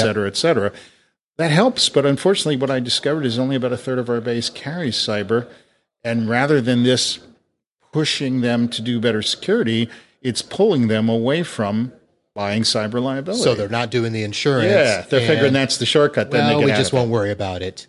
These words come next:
Speaker 1: Yeah.
Speaker 2: And then if something happens, we'll deal with it then."
Speaker 1: Well, it, one of the things that I remind them of endlessly is that our cyber liability insurance does not cover their loss. And I've had folks that I've had that discussion with two or three times,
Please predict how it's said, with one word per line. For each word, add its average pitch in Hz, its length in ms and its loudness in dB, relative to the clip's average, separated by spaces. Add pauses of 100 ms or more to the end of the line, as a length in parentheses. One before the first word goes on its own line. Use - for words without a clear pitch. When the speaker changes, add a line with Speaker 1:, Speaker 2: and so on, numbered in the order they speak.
Speaker 1:
Yeah. 120 280 0 (120)
Speaker 2:
And 107 260 -4
then 107 120 0
if 107 100 0
something 139 320 2
happens, 123 360 0
we'll 113 120 0
deal 113 160 0
with 104 160 -2
it 98 100 -6
then." 85 240 -6 (360)
Speaker 1:
Well, 143 460 4
it, 120 100 -2
one 120 300 -2
of 175 80 0
the 131 80 -2
things 123 340 2
that 113 100 4
I 107 40 4
remind 113 460 2
them 110 280 0
of 98 420 -4
endlessly 117 580 2
is 104 200 -2
that 107 340 -2
our 120 320 0
cyber 101 520 0 (320)
liability 127 400 2
insurance 117 440 -2
does 107 180 -2
not 120 160 0
cover 120 220 0
their 107 480 0 (480)
loss. 139 420 -2
And 113 220 0
I've 123 160 2
had 127 240 -2
folks 120 300 -2
that 113 100 2
I've 107 100 -2
had 117 220 0
that 101 160 -6
discussion - 420 -2
with 110 160 -2
two - 140 -4
or 123 60 0
three 98 200 -6
times, 110 640 -8